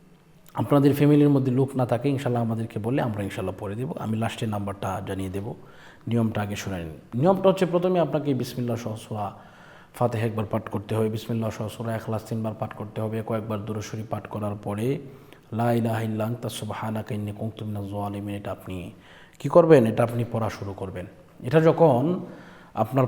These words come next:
পড়া হয়ে যাবে, কি বলে এটা, আপনার যখন এটা, আম, একশো বার হয়ে যাবে, তখন প্রতি একশো বার পর পর আপনাকে পড়তে হবে,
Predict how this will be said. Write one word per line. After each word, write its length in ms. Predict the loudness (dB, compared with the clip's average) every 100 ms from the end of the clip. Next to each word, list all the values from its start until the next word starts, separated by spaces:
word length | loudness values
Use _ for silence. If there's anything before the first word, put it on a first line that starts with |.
| 6
পড়া 200 | 8 8
হয়ে 260 | 8 8
যাবে, 320 | 10 6 2 -6 -12 -20 -20 -20 -20 -6
কি 120 | 0
বলে 220 | 4 4
এটা, 160 | 2 -2
আপনার 320 | -2 2 2
যখন 300 | 2 2 2
এটা, 440 | 0 -2 -4 -4 -8 -14 -20 -20 -20 -6
আম, 320 | -2 0 -2 -6 -10 -12 -14 -16 -18 -20 -20 -6 -2
একশো 300 | -2 6 8
বার 140 | 8
হয়ে 200 | 6 2
যাবে, 280 | 0 0 0
তখন 280 | 0 -4 -4
প্রতি 300 | -4 -2 0
একশো 220 | 0 0 -4
বার 140 | -4 -4
পর 100 | -6 -6
পর 100 | -8
আপনাকে 340 | -8 -8 -8 -8
পড়তে 240 | -10 -8
হবে, 340 | -6 -6 -8